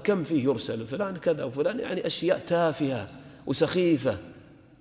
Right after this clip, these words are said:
وحصل كذا ويضحك وكذا كذا كذا، هذا يضيع الوقت ويفسد القلب بدون أن يشعر الإنسان. وك-، كلها من الأمور التي لا تعني في الحقيقة،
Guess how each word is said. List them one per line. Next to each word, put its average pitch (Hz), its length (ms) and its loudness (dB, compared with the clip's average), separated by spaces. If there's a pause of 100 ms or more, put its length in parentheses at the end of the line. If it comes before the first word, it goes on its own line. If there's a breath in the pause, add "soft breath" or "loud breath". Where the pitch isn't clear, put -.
وحصل 160 380 -2
كذا 147 280 6
ويضحك 156 640 6
وكذا 165 340 6
كذا 165 260 2
كذا، 185 240 -4
هذا 240 220 0
يضيع 226 340 8
الوقت 220 500 4 (340 loud breath)
ويفسد 214 400 10
القلب 208 360 4 (220)
بدون 202 280 6
أن 185 80 2
يشعر 156 380 0
الإنسان. 123 460 -6 (1800)
وك-، 214 300 4 (260)
كلها 262 300 6
من 208 160 8
الأمور 214 380 10
التي 202 180 2
لا 226 140 6
تعني 160 400 4 (640)
في - 60 -2
الحقيقة، 127 540 -4